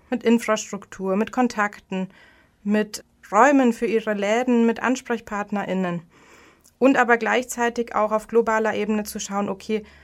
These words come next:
was sind denn immer noch brisante Themen, an denen noch gearbeitet werden muss und wo nachgeschärft werden muss, wenn es eben zum Beispiel um das Verbot von Patenten auf Saatgut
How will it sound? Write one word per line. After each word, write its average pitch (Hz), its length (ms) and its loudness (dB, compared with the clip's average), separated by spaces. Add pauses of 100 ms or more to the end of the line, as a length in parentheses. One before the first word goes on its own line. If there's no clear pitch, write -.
(120)
was 196 140 -6
sind 226 160 2
denn 220 120 0
immer 277 220 4
noch 233 180 4
brisante 226 600 0
Themen, 254 500 0 (1040)
an 214 120 0
denen 220 200 4
noch 226 160 2
gearbeitet 233 540 -2
werden 175 260 -4
muss 180 320 -4
und 208 120 -2
wo 208 100 -4
nachgeschärft 202 640 -4
werden 170 240 -6
muss, 165 260 -8 (300)
wenn 190 120 0
es 190 80 -6
eben 202 280 -2
zum 202 120 -4
Beispiel 196 400 -4
um 190 300 -2 (440)
das 196 140 -8
Verbot 196 340 -6
von 196 180 -4
Patenten 208 480 -4
auf 185 160 -4
Saatgut 220 680 -2